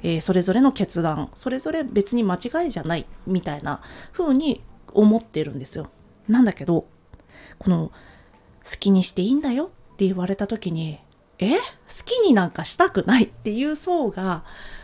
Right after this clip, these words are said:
一定数いるなっていうのも私実は気づいていまして、で、私も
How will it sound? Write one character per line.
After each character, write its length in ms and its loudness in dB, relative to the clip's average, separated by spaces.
一 100 0
定 280 -4
数 200 0
い 80 2
る 120 0
な 100 2
っ 60 -4
て 200 -8
い 60 2
う 80 0
の 100 0
も 200 2
私 420 -4
実 300 -4
は 260 -4
気 140 0
づ 160 0
い 80 -2
て 100 -4
い 80 -2
ま 140 -2
し 60 -8
て、 180 -2
で、 200 -2
私 440 -2
も 340 -2